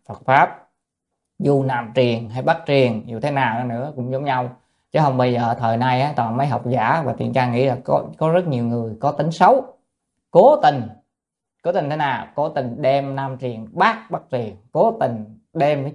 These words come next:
chia rẽ Phật giáo. Có thể là người không phải Phật giáo, có thể là người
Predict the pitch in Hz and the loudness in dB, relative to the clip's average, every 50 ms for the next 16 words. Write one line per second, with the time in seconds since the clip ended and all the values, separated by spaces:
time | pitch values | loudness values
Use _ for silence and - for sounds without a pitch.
0 | - - 190 196 190 160 127 123 120 131 139 - 131 - - 123 120 123 135 - | -6 0 4 4 4 4 4 -2 -6 -8 -8 -10 -14 -10 -8 -8 -6 -6 -8 -10
1 | - _ _ _ _ 170 151 139 135 143 135 117 113 120 117 107 - - 160 143 | -14 _ _ _ _ -4 -2 0 0 0 -2 -4 -6 -8 -10 -10 -4 -4 -4 -2
2 | 127 123 120 123 - 107 107 113 107 110 123 - - _ _ _ _ _ - 170 | -2 -6 -8 -8 -10 -14 -10 -8 -8 -8 -8 -10 -14 _ _ _ _ _ 2 4
3 | 180 165 156 160 156 135 120 117 117 120 117 117 117 113 | 4 4 4 4 2 0 0 -2 -2 -2 -2 -2 -2 -4